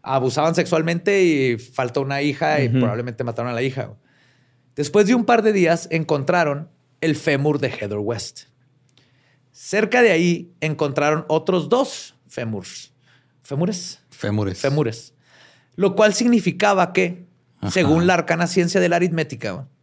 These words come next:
Speaker 1: o Heather tenía
Speaker 3: Tres
Speaker 1: tres
Speaker 3: brazos.
Speaker 1: pies. <laughs>
Speaker 3: <laughs> Tres
Speaker 1: Piernas.
Speaker 3: piernas, perdón, sí.
Speaker 1: O había
Speaker 3: Ajá.
Speaker 1: más de un cadáver enterrado en la casa, güey.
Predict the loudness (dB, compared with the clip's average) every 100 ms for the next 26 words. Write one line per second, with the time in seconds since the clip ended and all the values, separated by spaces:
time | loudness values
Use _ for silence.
0 | _ _ _ _ _ _ -2 0 4 4
1 | 4 4 0 0 -2 0 2 4 4 4
2 | 4 2 4 6 6 6 6 6 6 6
3 | 4 4 4 4 4 4 4 4 2 2
4 | 0 0 -4 -8 -2 4 8 8 6 4
5 | 4 2 -2 -2 0 2 4 4 2 4
6 | 4 4 4 2 2 2 2 0 -2 -6
7 | -2